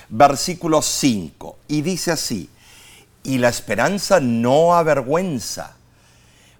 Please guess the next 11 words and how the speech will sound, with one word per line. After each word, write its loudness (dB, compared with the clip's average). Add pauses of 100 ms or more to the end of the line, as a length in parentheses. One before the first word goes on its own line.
(100)
porque 0
el 0
amor 4
de 4
Dios 0
ha -2
sido -2
derramado 0
en -2
nuestros -6
corazones -2